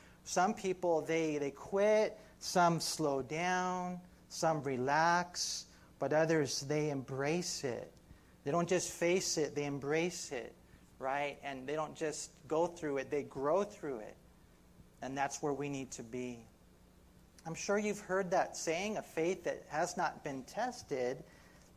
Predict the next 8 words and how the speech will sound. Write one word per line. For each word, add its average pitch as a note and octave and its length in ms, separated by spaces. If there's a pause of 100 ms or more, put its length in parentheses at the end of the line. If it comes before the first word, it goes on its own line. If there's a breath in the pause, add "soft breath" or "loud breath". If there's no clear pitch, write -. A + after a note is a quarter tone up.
(200)
cannot G3+ 480
be E3 100
trusted," - 680 (220)
right? F#3 400 (840 soft breath)
And F#3 140
so A#3 220
it's G#3 140
there A#3 420